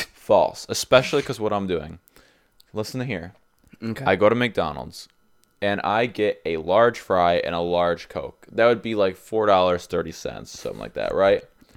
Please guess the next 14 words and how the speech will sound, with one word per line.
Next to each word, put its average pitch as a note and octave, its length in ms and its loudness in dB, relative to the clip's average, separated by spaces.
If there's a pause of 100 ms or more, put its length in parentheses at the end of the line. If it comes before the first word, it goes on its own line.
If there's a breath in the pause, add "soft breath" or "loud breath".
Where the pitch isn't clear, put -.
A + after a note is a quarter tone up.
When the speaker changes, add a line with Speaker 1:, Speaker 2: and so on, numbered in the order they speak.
(400 soft breath)
Speaker 1:
Pretty G4 200 8
kind F4 220 2
of G#3 80 -2
expensive D3 640 0
just A2+ 160 -6
for G#2 140 -6
some F2+ 200 -12
fries F#2 420 -4
and E2+ 100 -14
a F2+ 60 -16
Coke, F#2 440 0
right? F#2 400 -4
Speaker 2:
I F#4 80 2
mean, G#4 380 2